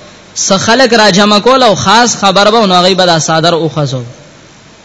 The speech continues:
خلک به را جمع شو، نبی علیہ الصلوۃ والسلام د دې معمول مطابق صادر وخځو، او ډیرې ته وخته، خلک منډې وهي، "راځئ نن محمد ابن عبدالله صلی الله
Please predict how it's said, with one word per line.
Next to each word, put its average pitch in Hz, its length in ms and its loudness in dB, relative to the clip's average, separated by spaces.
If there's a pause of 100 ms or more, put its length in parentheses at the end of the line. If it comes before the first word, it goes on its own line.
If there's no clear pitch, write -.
(960)
خلک 226 300 0
به 240 140 2
را 214 160 2
جمع 254 320 2
شو، 156 220 0 (1800)
نبی 202 300 2
علیہ 269 180 2
الصلوۃ 220 440 0
والسلام 214 520 0
د 202 120 0
دې 202 100 0
معمول 202 460 0
مطابق 185 480 -2
صادر 196 380 -4
وخځو، 220 640 -2 (840)
او 165 180 0
ډیرې 220 380 0
ته 226 100 2
وخته، 226 480 0
خلک 214 380 -2
منډې 254 340 0
وهي، 156 240 -4 (880)
"راځئ 180 440 2
نن 269 140 2
محمد 233 480 0
ابن 202 180 0
عبدالله 165 680 0
صلی 160 260 -4
الله 156 400 0